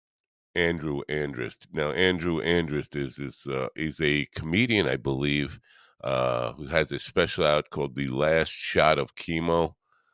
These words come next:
Uh, it's called The Last Shot, and I think he's got this weird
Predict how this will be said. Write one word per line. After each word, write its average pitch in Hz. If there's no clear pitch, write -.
Uh, 67
it's -
called 82
The 71
Last 73
Shot, 71
and 82
I 78
think 151
he's 247
got 92
this -
weird 78